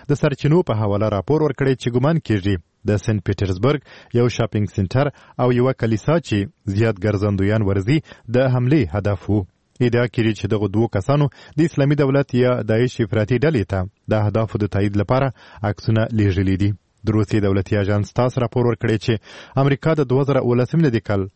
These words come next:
په اکتوبر میاشت کې هم د تروریستي حملو د توطیو په اړه له روسي چارواکو سره معلومات شریک کړي وو. روسیې او اوکراین د روسیې د طبیعي ګازو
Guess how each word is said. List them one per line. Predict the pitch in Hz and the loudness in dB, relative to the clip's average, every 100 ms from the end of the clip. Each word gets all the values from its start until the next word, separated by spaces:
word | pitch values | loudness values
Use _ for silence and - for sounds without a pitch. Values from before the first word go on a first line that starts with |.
| _ | _
په | - | -2
اکتوبر | 107 - 123 113 107 | -2 0 0 0 0
میاشت | 110 101 | 0 -2
کې | - 113 | 0 0
هم | 147 98 _ - | 0 -4 _ -4
د | 107 - | -2 0
تروریستي | 107 101 - 113 | 0 -2 0 0
حملو | 104 101 107 | 0 2 0
د | 107 101 | 0 -2
توطیو | 98 92 104 104 | -2 0 0 0
په | 107 | 0
اړه | 113 127 120 - - - | 0 0 -2 -8 -20 -2
له | 117 127 | 2 2
روسي | 120 - 165 | 2 0 0
چارواکو | 143 131 131 123 | 0 0 0 -2
سره | 127 123 - - - | -2 -2 -4 -10 -2
معلومات | 104 98 98 104 - - | 0 2 2 0 -4 -6
شریک | - 107 92 | -2 -2 -2
کړي | - 101 | -2 0
وو. | 95 120 120 _ _ _ - - _ _ | 2 0 -2 _ _ _ -20 -20 _ _
روسیې | - 151 175 - 180 | 0 2 2 2 0
او | 147 147 | 2 2
اوکراین | 147 - 180 127 92 _ | 0 0 0 0 -4 _
د | 113 | 0
روسیې | 113 110 - 123 | 2 0 0 2
د | 120 | 2
طبیعي | - 107 117 | 0 0 0
ګازو | 110 120 156 147 | 2 0 2 0